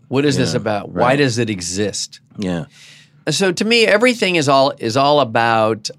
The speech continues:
Speaker 1: being able to access people,
Speaker 2: Mm-hmm.
Speaker 1: live inside their authentic self. And, y-, you know, I, you probably wouldn't know this, but we've had, 'cause we've had success together, and I love working with you. It's always
Speaker 2: Likewise,
Speaker 1: a joy.
Speaker 2: yeah.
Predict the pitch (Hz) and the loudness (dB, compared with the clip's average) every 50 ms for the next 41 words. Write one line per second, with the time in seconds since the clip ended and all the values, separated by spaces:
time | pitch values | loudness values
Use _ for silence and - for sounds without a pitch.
0 | _ _ - 165 180 180 170 160 160 156 147 131 127 - - 117 120 131 - - | _ _ 0 2 2 4 4 4 4 2 2 0 0 -2 -2 -2 -2 -2 -2 -4
1 | - 143 127 117 - - - 110 104 98 101 101 92 95 90 82 107 107 104 104 | -2 -2 -2 -2 -4 -4 -4 -4 -4 -4 -4 -4 -4 -4 -2 -2 -4 -4 -2 -2
2 | 92 87 85 82 - _ _ _ - 110 - - - 120 131 151 165 151 165 156 | -4 -4 -6 -8 -12 _ _ _ -16 -16 -16 -10 -6 -2 0 2 2 2 0 -2
3 | 143 131 - - 143 131 131 135 127 110 101 98 123 131 135 135 127 120 120 117 | -2 -2 -2 0 2 2 2 2 0 -4 -6 -2 -2 0 2 2 2 2 0 0
4 | - - 135 123 110 - 113 - - - - - 95 87 82 - - 95 - - | -2 -4 -4 -4 -4 -4 -6 -6 -6 -6 -6 -4 -4 -4 -4 -6 -8 -8 -12 -16
5 | - _ _ _ _ _ _ _ _ _ _ _ _ - 127 131 131 131 131 131 | -20 _ _ _ _ _ _ _ _ _ _ _ _ -2 0 0 2 2 2 2
6 | 131 127 127 127 131 131 120 117 - _ - 120 123 131 127 127 127 139 139 127 | 2 2 0 0 0 -2 -4 -8 -12 _ -10 -10 -8 -8 -6 -4 -2 0 0 2
7 | 127 131 127 120 123 127 131 - 131 123 127 127 - - 104 113 120 113 117 135 | 2 0 0 -2 -4 -4 -2 -2 -2 -2 -2 -4 -6 -6 -6 -6 -6 -2 0 0
8 | 160 156 139 131 127 - - 131 120 117 113 113 - - - 113 120 123 117 - | 0 2 0 -2 -4 -4 -2 0 2 2 0 -2 -4 -8 -8 -4 -4 -4 -2 -4
9 | 117 107 - - 101 101 110 104 - 104 98 - - 98 - - 180 185 190 190 | -6 -6 -6 -8 -8 -8 -8 -6 -4 -6 -6 -6 -8 -10 -6 -4 -2 -2 -2 -4
10 | - 135 127 120 113 104 107 104 110 - _ _ - - _ _ _ - 113 117 | -6 -2 0 0 0 0 0 -2 -4 -6 _ _ -20 -20 _ _ _ -6 -4 -2
11 | 113 117 117 113 110 104 110 117 117 117 117 117 113 104 95 95 107 127 151 143 | 0 0 0 0 -2 -2 0 0 2 2 2 2 -2 -6 -8 -4 -2 -2 -2 0
12 | 143 127 110 107 98 92 104 101 101 92 - 113 110 110 107 104 92 92 113 151 | -2 -4 -4 -6 -6 -6 -8 -8 -8 -6 -4 -4 -4 -4 -4 -2 -2 -2 -2 0
13 | - 113 113 117 123 131 131 127 113 95 - - | 0 0 2 2 2 4 4 4 2 2 0 -4